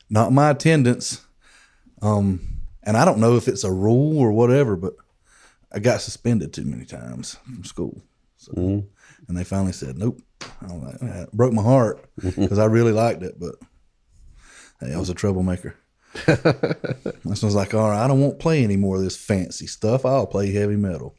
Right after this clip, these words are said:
Speaker 2: <laughs> Who was your band? Was it Galtney?
Speaker 1: Mann, David Mann.
Speaker 2: David Mann, yes. See, by that time, things had changed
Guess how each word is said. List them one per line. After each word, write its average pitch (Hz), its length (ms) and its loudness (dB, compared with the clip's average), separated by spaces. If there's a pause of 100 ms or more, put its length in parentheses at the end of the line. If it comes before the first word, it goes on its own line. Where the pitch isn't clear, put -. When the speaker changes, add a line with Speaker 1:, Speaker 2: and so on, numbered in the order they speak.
(140)
Speaker 2:
<laughs> - 920 -4
Who 151 140 2
was 123 240 2
your 101 140 4
band? 95 720 0
Was 92 200 0
it - 120 -6
Galtney? 123 400 2 (560)
Speaker 1:
Mann, 110 540 2 (180)
David 104 260 -2
Mann. 110 420 0
Speaker 2:
David 95 280 -4
Mann, 98 400 -2
yes. 92 280 -6
See, - 280 -10
by 90 220 -2
that 92 280 -4
time, 90 300 -6
things 90 400 -4
had - 100 -18 (720)
changed 50 500 -8